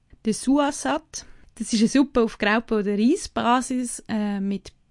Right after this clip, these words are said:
belegigem Fleisch. Meist eben Robben oder Rentier oder Lamm. Und Zwiebeln hat's dort drin.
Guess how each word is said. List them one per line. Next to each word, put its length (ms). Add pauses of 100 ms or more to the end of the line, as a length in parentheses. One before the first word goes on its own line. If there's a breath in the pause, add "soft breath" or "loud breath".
(600)
belegigem 1000
Fleisch. 720 (380)
Meist 420
eben 240
Robben 320
oder 340
Rentier 540
oder 220
Lamm. 300 (880 loud breath)
Und 340
Zwiebeln 340
hat's 200
dort 220
drin. 220